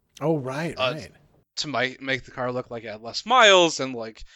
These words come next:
Speaker 2: you know, throwing some eggs in the radiator so to, like, plug up holes, but then that's gonna, eventually gonna wear out, and so, like, it runs fine for, you know, maybe a week, and then it starts all falling apart.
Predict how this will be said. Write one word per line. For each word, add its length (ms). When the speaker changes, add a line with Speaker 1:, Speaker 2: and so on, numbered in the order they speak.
Speaker 2:
you 80
know, 140
throwing 360
some 180
eggs 260
in 60
the 60
radiator 520
so 280
to, 160
like, 160
plug 200
up 120
holes, 380
but 160
then 140
that's 280
gonna, 120
eventually 320
gonna 180
wear 220
out, 240
and 100
so, 180
like, 160
it 180
runs 280
fine 420
for, 300
you 80
know, 120
maybe 300
a 80
week, 300
and 100
then 100
it 100
starts 260
all 220
falling 320
apart. 400